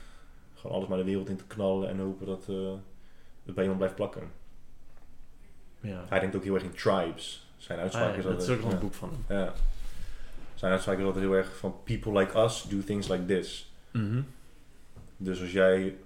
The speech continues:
Speaker 1: als, als ik met Perfect Performance bepaalde mensen aan wil trekken die, eh, ongeveer hetzelfde zijn zoals ik, dan moet ik gaan nadenken: "Oké, mensen zoals ik doen dingen op deze manier. Wat voor dingen zijn dat dan? Hoe doe ik die?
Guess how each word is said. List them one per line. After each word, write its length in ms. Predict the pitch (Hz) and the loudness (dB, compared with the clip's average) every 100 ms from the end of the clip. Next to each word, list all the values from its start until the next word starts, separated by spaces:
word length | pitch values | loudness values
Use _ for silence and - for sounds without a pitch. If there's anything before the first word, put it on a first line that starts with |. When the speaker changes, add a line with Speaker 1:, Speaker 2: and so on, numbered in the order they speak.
| - | -10
Speaker 1:
als, 180 | - 92 95 - | -6 -6 -8 -6
als 220 | 98 98 | -4 -2
ik 260 | - 101 - | 0 -2 0
met 300 | 101 92 - - - - - - - - - | -2 -2 -6 -20 -20 -20 -20 -20 -20 -20 -4
Perfect 240 | 110 98 | 0 0
Performance 420 | - - 110 104 95 | -2 0 2 2 0
bepaalde 260 | 101 98 | 2 4
mensen 260 | 98 110 - | 4 2 0
aan 120 | 92 | 0
wil 100 | 90 | 0
trekken 520 | 87 87 - 92 101 117 - - - - - - | -2 -2 -2 -4 -6 -10 -18 -20 -20 -20 -20 -10
die, 400 | 95 90 92 90 90 90 | -4 0 0 0 0 -2
eh, 60 | 90 - | -4 -2
ongeveer 240 | 104 95 | 0 0
hetzelfde 300 | 95 101 95 | 0 0 2
zijn 140 | 95 | 0
zoals 160 | 92 90 | 0 0
ik, 360 | 101 98 - - | 0 0 -2 -4
dan 80 | |
moet 100 | 92 | -4
ik 60 | 90 | -2
gaan 120 | 95 | -2
nadenken: 360 | 95 92 90 92 | 0 0 -2 -4
"Oké, 100 | 87 | -2
mensen 260 | 95 98 | -2 -2
zoals 180 | 92 90 | -2 -2
ik 240 | 107 113 107 | -2 -4 -2
doen 160 | 95 | -2
dingen 360 | 92 98 101 101 | 0 0 0 -2
op 120 | 92 | -2
deze 240 | 92 95 90 | 2 2 2
manier. 260 | 95 95 | 0 0
Wat 120 | 90 90 | 0 -2
voor 100 | - | -4
dingen 160 | 87 | 0
zijn 160 | 90 101 | 2 2
dat 140 | 107 | 2
dan? 180 | 110 104 | 0 0
Hoe 100 | 87 | -2
doe 180 | 98 104 | 0 0
ik 140 | 107 | 0
die? 320 | 104 98 107 | 0 0 -2